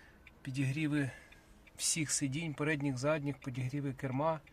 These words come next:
А, дев'яносто, майже дев'яносто тисяч пробігу. Авто в такій комплектації, без шкіри. Ну, на нашу клімзону шкіра може і не добре.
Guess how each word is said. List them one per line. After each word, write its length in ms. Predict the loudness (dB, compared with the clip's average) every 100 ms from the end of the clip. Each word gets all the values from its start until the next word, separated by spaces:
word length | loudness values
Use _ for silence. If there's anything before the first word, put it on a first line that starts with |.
| -20 -20 -20 -20 -20 -20 -20 -20 -20 -20 -20 -20 -20 -20 -20 -8
А, 460 | -2 0 0 2 0
дев'яносто, 1160 | 0 0 2 6 6 6 6 4 2 4 4 2 -2
майже 600 | -2 0 6 6 6 6
дев'яносто 580 | 8 10 10 8 2 -6 -12 -20 0
тисяч 320 | 0 2 0
пробігу. 600 | 2 2 6 6 8 6 4 -10 -20 -20 -20 -20 -20 -20 -20 -20 -20 -16
Авто 520 | -6 -6 -6 -2 0 0
в 140 | -2
такій 480 | -4 -4 -4 -6 -4
комплектації, 1120 | -2 -2 -2 -2 2 2 2 0 -2 -4 -4 -10 -20 -20 -16 -16 -18 -18 -4
без 240 | 4 8
шкіри. 520 | 8 8 6 8 8 6 -4 2
Ну, 220 | 6 8
на 100 | 8
нашу 280 | 6 6 4
клімзону 600 | 6 6 8 8 8 6 2 -14 -14 -8
шкіра 340 | -2 4 6
може 300 | 6 4 4
і 80 | 4
не 120 | 2
добре. 420 | 6 6 8 6